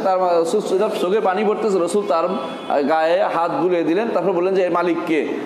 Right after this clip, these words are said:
বলে, "মালিক অমুক।" বলে, ডেকে আনে, বলে, "এইগুলি, এই, এই যে, আহ, আজমাওয়াত, এই যে যেগুলি কথা বলতে পারে না, এদের ব্যাপারে তোমরা আল্লাহকে ভয় করো, আল্লাহকে ভয় করো। এরা কথা বলতে পারে না, এদের এতে, এতে কষ্ট পাচ্ছে, তুমি হয় তাদেরকে ছেড়ে দাও,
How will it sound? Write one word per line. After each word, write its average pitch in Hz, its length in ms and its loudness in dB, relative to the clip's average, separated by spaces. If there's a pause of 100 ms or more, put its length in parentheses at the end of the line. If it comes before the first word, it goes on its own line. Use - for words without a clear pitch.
বলে, 170 120 0
"মালিক 175 320 0
অমুক।" 147 160 0
বলে, 147 200 0
ডেকে 165 240 0
আনে, 180 100 0
বলে, 202 160 0
"এইগুলি, 196 360 2
এই, 202 360 0
এই 226 100 2
যে, 220 200 2
আহ, - 720 -2
আজমাওয়াত, 185 680 0
এই 185 120 2
যে 190 120 0
যেগুলি 190 300 2
কথা 175 220 0
বলতে 208 220 0
পারে 160 220 0
না, 123 140 0 (300)
এদের 175 220 2
ব্যাপারে 208 280 0
তোমরা 202 180 2
আল্লাহকে 185 300 0
ভয় 143 240 0
করো, 110 160 0 (560)
আল্লাহকে 247 320 0
ভয় 190 220 2
করো। 104 140 0 (340)
এরা 226 220 0
কথা 220 220 2
বলতে 240 220 2
পারে 208 220 2
না, 202 200 0
এদের 190 200 0
এতে, 208 260 0
এতে 202 400 0 (440)
কষ্ট 190 240 0
পাচ্ছে, 185 360 0 (360)
তুমি 214 180 2
হয় 196 220 0
তাদেরকে 220 380 0
ছেড়ে 185 280 0
দাও, 170 160 2